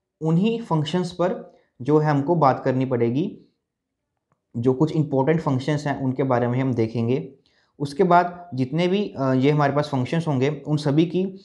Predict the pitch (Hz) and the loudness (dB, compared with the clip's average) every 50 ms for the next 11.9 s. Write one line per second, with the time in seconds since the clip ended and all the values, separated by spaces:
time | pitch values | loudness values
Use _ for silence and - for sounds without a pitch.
0 | - _ _ _ _ 139 131 135 135 131 131 127 127 123 131 139 139 135 139 - | -20 _ _ _ _ -2 0 0 2 4 4 4 4 4 4 2 2 0 -2 -8
1 | - - _ _ _ 131 127 123 123 139 139 139 131 131 - 135 131 131 131 127 | -16 -20 _ _ _ -2 -2 0 0 0 0 0 -2 -2 -2 -2 0 2 0 0
2 | 135 165 185 - - - _ _ _ _ - 127 131 - - 147 147 147 - 208 | 0 -2 -4 -6 -12 -18 _ _ _ _ -8 -8 -6 -2 0 0 0 2 2 2
3 | 196 185 170 147 - 131 127 135 143 - - _ _ _ 135 131 123 135 131 120 | 4 4 2 0 0 -2 -4 -4 -4 -12 -18 _ _ _ -4 -4 0 0 -2 2
4 | 123 117 117 120 - - 117 117 113 110 104 113 120 120 - - - - _ 135 | 2 2 2 2 -2 -2 -2 0 0 0 0 -2 -2 -4 -6 -16 -20 -10 _ -6
5 | - - 127 123 123 - 165 160 151 147 131 123 - - 147 165 185 - - - | -2 0 0 0 2 0 0 2 2 2 0 0 0 -2 -4 -4 -4 -6 -16 -20
6 | _ _ _ 117 117 123 127 139 143 139 143 139 127 120 120 135 135 135 127 131 | _ _ _ -4 0 2 2 2 0 0 -2 -2 -2 0 0 0 0 0 0 0
7 | 131 135 131 127 110 131 131 131 123 - 131 123 120 - 143 135 135 135 127 131 | 0 -2 -2 -2 -2 -2 -2 -2 -2 -2 -2 -2 -2 -2 0 2 2 2 2 2
8 | 131 127 127 127 - 131 127 131 123 - 120 123 135 143 139 131 - - 131 131 | 0 0 0 0 -2 -2 -2 -2 -2 -2 -2 -2 0 0 -2 -2 -2 -2 -2 -2
9 | 127 127 - 120 117 120 120 120 120 - - 123 120 117 113 113 120 139 151 - | -2 0 -2 -2 0 0 -2 -2 -4 -6 -2 0 0 2 2 0 -2 -2 -6 -8
10 | - - - - - - - 131 - - 135 131 127 - 175 156 139 135 143 139 | -14 -20 -20 -20 -20 -12 -10 -10 -2 0 2 2 2 2 2 2 2 0 -2 -2
11 | - 120 123 120 120 - 101 90 - - 95 98 101 95 95 - - | 0 0 0 0 0 -4 -6 -6 -4 -8 -6 -6 -6 -8 -8 -10 -14